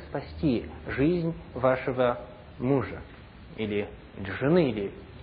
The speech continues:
горячо любимого человека. Но,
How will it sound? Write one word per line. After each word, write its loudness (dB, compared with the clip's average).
горячо 0
любимого 2
человека. -4
Но, 8